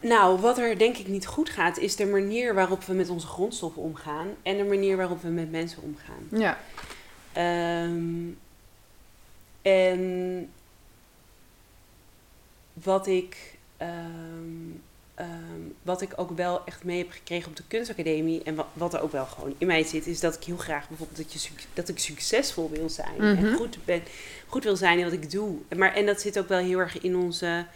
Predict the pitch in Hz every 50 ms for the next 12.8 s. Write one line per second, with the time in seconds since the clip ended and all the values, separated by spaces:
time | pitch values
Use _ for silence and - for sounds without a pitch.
0 | - - - - - - - - - - 185 185 180 185 175 180 170 - - 190
1 | 175 180 190 196 151 139 139 139 139 143 139 - - 147 151 165 196 220 - -
2 | - - - - - - - - - - - - - 170 170 165 165 165 165 165
3 | 165 165 165 165 165 165 165 165 165 - - _ _ _ - - - - - -
4 | - - - - 170 175 175 165 170 165 165 165 - - - 165 156 156 165 165
5 | 160 165 156 - - - - - 165 160 160 160 160 160 160 - - - 165 165
6 | 156 160 165 160 156 165 160 165 165 170 170 165 170 175 165 - 165 160 156 165
7 | 156 151 156 160 - - 175 180 185 175 160 - - - 170 156 156 151 147 -
8 | - - 151 156 156 156 156 151 151 151 151 151 151 151 147 147 147 147 147 147
9 | 147 147 - - - - - - - - - - - - - - - 120 131 143
10 | 156 151 180 180 - - 180 - 165 156 160 165 165 160 156 151 147 147 139 156
11 | 165 196 247 269 226 180 - 160 151 - - - 160 156 - - - 147 151 151
12 | 156 - - 170 175 190 202 208 175 - 156 147 147 147 147 151